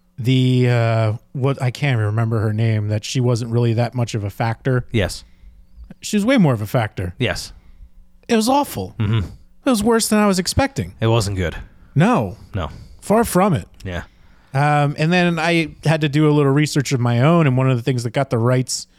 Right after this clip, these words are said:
Speaker 1: uh, I forget, ah, shit, I forget the studio, but the whole thing was the success, this was trying to piggyback off the success of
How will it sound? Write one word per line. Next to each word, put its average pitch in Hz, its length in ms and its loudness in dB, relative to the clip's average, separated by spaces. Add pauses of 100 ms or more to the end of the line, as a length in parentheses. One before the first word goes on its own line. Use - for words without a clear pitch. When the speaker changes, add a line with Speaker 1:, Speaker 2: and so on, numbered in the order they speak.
(1120)
Speaker 1:
uh, 107 320 -2
I - 20 -4
forget, 135 400 -4
ah, 127 80 0
shit, - 480 -6
I - 140 -12
forget 120 220 -4
the 131 80 0
studio, 135 680 2
but 123 200 -2 (360)
the 143 220 0
whole 147 180 2
thing 165 300 0
was 131 160 0
the 110 100 -2
success, - 480 0
this - 340 -6 (100)
was 143 160 -2
trying 147 280 -2
to 139 80 0
piggyback 143 500 0
off 127 140 -4
the 123 80 -2
success - 480 -2
of 120 360 0